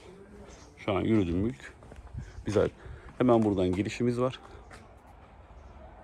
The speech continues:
Mülkümüz burası. Bu şekilde bakın küçük ayrıntılar var. İşte girişin hemen üstünde cam. Yağmur gelmesin diye.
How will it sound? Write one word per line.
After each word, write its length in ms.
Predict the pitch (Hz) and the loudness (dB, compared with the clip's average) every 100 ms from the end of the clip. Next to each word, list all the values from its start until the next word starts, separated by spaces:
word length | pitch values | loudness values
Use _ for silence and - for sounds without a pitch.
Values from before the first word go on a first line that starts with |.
| - - | -16 -8
Mülkümüz 420 | - 92 - 85 78 90 | -6 -6 -6 -6 -4 0
burası. 360 | 117 117 127 117 - - - - - - - - - - - | 0 0 -6 -8 -12 -18 -18 -18 -18 -16 -14 -14 -12 -10 -6
Bu 60 | |
şekilde 360 | - 107 95 90 | -4 -2 0 0
bakın 260 | 85 87 - | 0 -2 -4
küçük 200 | - - | -2 4
ayrıntılar 480 | 95 87 82 98 90 | 4 4 0 0 4
var. 180 | 107 120 - - - | 2 2 -8 -12 -6
İşte 140 | 110 | -2
girişin 420 | 95 95 - 113 | 0 2 2 2
hemen 200 | 101 87 | 2 0
üstünde 400 | 92 - 87 90 | -2 -4 -4 -2
cam. 220 | 85 87 98 - - - - - - - - - - - - | 0 -2 -2 -12 -20 -20 -18 -16 -16 -16 -18 -18 -18 -14 -6
Yağmur 320 | 85 85 82 | -4 -2 0
gelmesin 640 | 80 82 78 73 - 65 | 2 2 0 -2 -6 -4
diye. 180 | 73 | -2